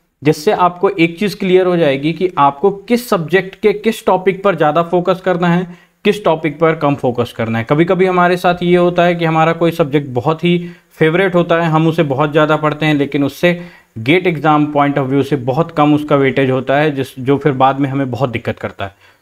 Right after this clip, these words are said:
तो इसलिए यहाँ पर, so पहला जो सब्जेक्ट है हमारे पास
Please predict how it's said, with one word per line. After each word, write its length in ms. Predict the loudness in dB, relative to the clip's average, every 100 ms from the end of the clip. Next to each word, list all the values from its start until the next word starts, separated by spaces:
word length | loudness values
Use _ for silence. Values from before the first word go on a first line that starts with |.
| -4
तो 60 |
इसलिए 500 | 0 2 2 2 0
यहाँ 200 | -4 -2
पर, 240 | -2 -6 -8 _ _ _ _ _ _ _ -10
so 80 | -6
पहला 380 | -2 -2 0 0
जो 120 | 0
सब्जेक्ट 420 | -2 -2 -2 0
है 60 | 2
हमारे 320 | 4 4 2
पास 360 | 2 0 0